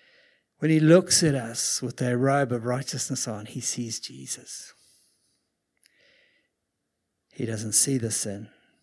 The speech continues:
or our mistakes or our past or our dumb stuff. He sees Jesus. We may get too busy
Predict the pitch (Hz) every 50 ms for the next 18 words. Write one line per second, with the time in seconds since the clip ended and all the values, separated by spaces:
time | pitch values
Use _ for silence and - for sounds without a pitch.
0 | _ _ _ _ _ _ _ _ _ _ _ _ _ - _ _ _ - 123 117
1 | 117 120 117 110 - 123 123 123 127 127 - - - 147 131 120 110 - - _
2 | - - - - - - - _ - 120 127 131 139 135 - - 156 135 120 113
3 | 110 120 120 - - - - - - _ _ _ _ _ _ _ _ _ _ _
4 | _ _ _ _ _ _ _ 185 - 131 135 135 135 131 127 127 127 127 123 -
5 | _ _ _ _ - 135 113 135 139 139 139 135 123 - - 120 117 113 113 -
6 | _ _ _ _ _ _ _ _ _ _ _ _ _ - 120 110 - - 127 123
7 | 113 - - 117 110 110 - - - - - - - - - - _ _ _ _
8 | _ _ _ _ _ _ - _ _ - - - - - - - - _ _ _
9 | _ _ 147 139 156 165 175 180 175 175 170 165 151 143 143 131 120 123 127 120
10 | - - - 151 147 143 131 143 139 131 113 104 107 101 98 101 110